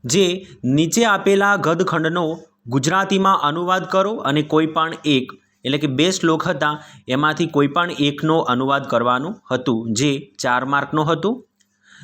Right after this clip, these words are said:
નીચે આપેલા સંસ્કૃત પ્રશ્નોના ઉત્તર આપેલા વિકલ્પોમાંથી શોધીને સંસ્કૃતમાં લખો. ગમે તે બે, એટલે કે ત્રણ પ્રશ્નો હતા, એમાંથી કોઈ પણ બે લખવાના હતા,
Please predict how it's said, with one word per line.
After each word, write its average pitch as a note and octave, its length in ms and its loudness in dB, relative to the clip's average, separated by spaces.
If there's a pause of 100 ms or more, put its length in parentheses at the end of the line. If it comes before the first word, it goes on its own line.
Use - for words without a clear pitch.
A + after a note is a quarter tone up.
(100)
નીચે D3 360 2
આપેલા G#3 500 2
સંસ્કૃત G#3 540 0 (300)
પ્રશ્નોના D#3+ 680 0
ઉત્તર E3 420 0
આપેલા G#3 680 2
વિકલ્પોમાંથી E3+ 1040 0
શોધીને D#3+ 600 2
સંસ્કૃતમાં C#3+ 800 0 (360)
લખો. C#3 500 0 (260)
ગમે C#3+ 340 -2
તે D#3 420 -2
બે, C3+ 400 0 (340)
એટલે C#3+ 160 -2
કે D#3+ 120 -4
ત્રણ D#3+ 300 -2
પ્રશ્નો F#3 340 -2
હતા, F#3+ 420 0
એમાંથી D3+ 600 -2 (300)
કોઈ D3 180 2
પણ E3 240 -2
બે D#3 180 2
લખવાના C3+ 460 0
હતા, C#3+ 400 -2